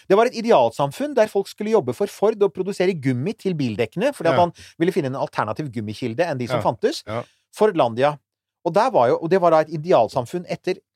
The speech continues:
Speaker 1: bygd på modellen til Henry Ford, altså det som var i hans hode. Det som ble kalt for Fordisme en stund. Måter å tenke på, måter å produsere på. Total katastrofe. Det funka jo ikke. Det var jo
Speaker 2: Nei.
Speaker 1: ikke et samfunn som var bærekraftig på en flekk, fordi
Speaker 2: Nei.
Speaker 1: det var Henry Ford som hadde tenkt ut samfunnet. Og det er det mange sier, altså.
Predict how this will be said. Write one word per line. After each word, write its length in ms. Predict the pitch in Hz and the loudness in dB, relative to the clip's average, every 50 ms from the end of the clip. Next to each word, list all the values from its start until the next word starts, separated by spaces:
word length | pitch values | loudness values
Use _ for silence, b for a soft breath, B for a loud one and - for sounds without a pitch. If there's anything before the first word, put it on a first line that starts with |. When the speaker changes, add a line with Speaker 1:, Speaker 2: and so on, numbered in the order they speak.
| _ | _
Speaker 1:
bygd 420 | _ 165 120 98 143 170 175 190 - | _ -18 -14 -8 -8 -8 -8 -8 -6
på 100 | - 185 | -4 -2
modellen 440 | 185 190 156 131 117 110 131 165 185 | -2 -2 0 0 0 0 0 -4 -8
til 200 | - - 185 190 | -6 -6 -6 -2
Henry 240 | 180 190 185 190 214 | -2 -2 -2 -2 -4
Ford, 240 | - - 233 226 190 | 0 2 2 2 4
altså 160 | 147 139 127 143 | 2 0 0 0
det 120 | 147 127 | -4 -2
som 60 | - 151 | 0 -2
var 80 | 143 160 | -2 -2
i 60 | - - - - | -4 -8 -8 -8
hans 220 | 165 175 180 - | -8 -8 -8 -10
hode. 260 | - 247 214 175 175 - - _ _ _ _ _ _ _ _ _ | -10 -10 -4 -4 -4 -6 -6 _ _ _ _ _ _ _ _ _
Det 80 | 135 | -8
som 60 | 147 | -6
ble 80 | 143 147 | -6 -2
kalt 180 | - 120 104 - | -2 -2 -2 -2
for 80 | - - | -6 -10
Fordisme 720 | - - - 165 160 156 131 120 110 - - - 190 190 | -8 -2 -2 -2 -2 0 -6 -8 -8 -8 -10 -10 -8 -6
en 100 | 165 143 | -6 -8
stund. 340 | - - 101 90 85 82 - _ | -8 -10 -12 -12 -12 -14 -14 _
Måter 340 | 127 151 143 113 - _ 127 | -2 0 0 0 0 _ -6
å 80 | 151 151 | -6 -6
tenke 340 | - 190 147 107 - - 95 | -6 -8 -8 -8 -10 -8 -6
på, 120 | 160 156 | -4 -2
måter 200 | 147 123 - - | -2 -4 -4 -6
å 40 | - | -10
produsere 340 | 123 123 135 - 123 107 - | -10 -10 -6 -4 -4 -6 -4
på. 160 | - 151 147 - _ _ _ _ _ _ _ _ _ _ | -6 -10 -10 -10 _ _ _ _ _ _ _ _ _ _
Total 240 | - 233 - 220 214 | -12 -4 0 0 0
katastrofe. 520 | - - 127 - 107 - 107 92 - 92 - | 0 -2 -6 -8 -8 -10 -10 -10 -10 -10 -12
Det 80 | 196 - | -10 -8
funka 240 | 294 240 - 151 | -10 -6 -4 -4
jo 100 | 156 185 | -4 -4
ikke. 160 | - - 240 - - | -6 -8 -14 -8 -4
Det 80 | - | 2
var 100 | - 214 202 | 2 4 2
jo 20 | 156 | 2
Speaker 2:
Nei. 60 | 165 | 0
Speaker 1:
ikke 80 | 214 | -4
et 40 | - | -2
samfunn 220 | - 185 - - 131 | -2 -4 -4 -4 -4
som 140 | 175 185 165 | -4 -2 0
var 140 | 175 147 113 | 0 0 0
bærekraftig 340 | 104 - 135 - - 160 | -2 -4 -6 -8 -6 -8
på 60 | - 180 | -8 -8
en 80 | 180 | -8
flekk, 260 | - - 214 214 - | -6 -8 -10 -10 -10
fordi 220 | - - 180 156 110 | -12 -10 -6 -4 -4
Speaker 2:
Nei. 140 | 107 - - _ _ _ _ _ _ _ _ | -4 -6 -8 _ _ _ _ _ _ _ _
Speaker 1:
det 60 | 175 156 | 4 4
var 100 | 156 156 | 4 4
Henry 220 | 156 135 120 147 | 2 -2 -4 -4
Ford 240 | - - 120 107 98 | -2 -2 -2 -2 -2
som 120 | - 127 120 | -6 -4 -4
hadde 100 | 135 - | -4 -4
tenkt 200 | 139 107 87 - | -6 -8 -8 -12
ut 60 | 110 - | -10 -8
samfunnet. 380 | - 104 90 - - 90 110 | -6 -8 -6 -10 -8 -6 -4
Og 140 | 123 131 110 | -4 -4 -2
det 160 | 143 160 190 | 0 2 2
er 100 | 190 175 143 | 4 4 2
det 120 | 135 139 | 2 2
mange 240 | 143 120 113 120 120 | 2 0 -2 -4 -4
sier, 200 | - 127 107 107 | -4 -4 -2 -2
altså. 220 | 107 107 120 117 | -2 -2 -2 -4